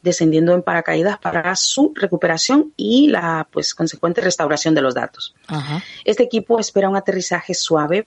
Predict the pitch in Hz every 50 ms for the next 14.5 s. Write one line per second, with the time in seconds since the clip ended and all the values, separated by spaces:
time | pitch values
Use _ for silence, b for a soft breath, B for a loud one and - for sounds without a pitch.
0 | _ - 175 165 160 147 143 139 135 135 - - - - - 147 147 147 143 147
1 | 151 151 151 160 160 - - - 139 143 151 156 151 160 156 156 156 147 143 143
2 | 143 - 185 196 208 220 214 180 - - - 156 143 151 165 - - 170 - 180
3 | 165 160 156 151 151 - - - - 156 147 - 156 - - - 165 165 175 185
4 | 180 - 185 190 196 202 208 208 214 202 - 190 180 170 165 156 160 160 - 170
5 | 165 - - - - - - - - 190 190 202 202 196 202 180 - 165 151 165
6 | 180 B B B B B B B B 170 165 165 - - 202 185 202 202 196 185
7 | 180 175 - - 165 165 156 170 165 165 - 156 151 160 170 196 226 - - 160
8 | - 156 - - 156 151 151 - 151 151 151 - 170 165 - - 170 170 - -
9 | 160 160 165 160 165 160 - - - 156 151 151 147 143 139 143 143 139 - 143
10 | 143 - - - - 185 185 180 156 160 185 - _ B B B B B B B
11 | B B B 185 190 180 165 165 156 165 175 - - 190 190 - - - - 160
12 | 165 160 151 165 160 - - 160 160 156 156 175 175 - - 165 - - 175 175
13 | 185 190 - 180 160 160 156 156 - 165 170 160 156 - 156 156 156 156 - 156
14 | 151 160 165 170 170 170 190 220 277 -